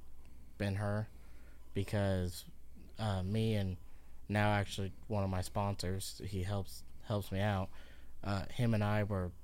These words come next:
battling for the championship, and it came down to that race. And it was one of those, if he wins, you have to finish in this position, and you'll go to a tie.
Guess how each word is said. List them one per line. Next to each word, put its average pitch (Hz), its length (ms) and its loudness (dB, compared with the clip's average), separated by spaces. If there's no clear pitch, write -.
battling 104 360 4
for 107 140 0
the 92 100 4
championship, 98 600 0
and 78 100 -2
it - 60 -4
came 95 200 0
down 95 180 2
to 90 60 2
that 82 240 -2
race. - 460 -6
And 90 360 2
it 87 160 -2
was 95 160 -4
one 107 180 2
of 98 80 2
those, 92 680 0
if - 140 0
he 120 260 4
wins, 113 580 4
you 104 180 2
have 104 320 2
to 98 100 0
finish 101 540 2
in 92 160 2
this 95 200 2
position, 98 760 0
and 101 200 0
you'll 95 240 2
go 87 200 0
to 87 140 0
a 85 100 -4
tie. - 480 -6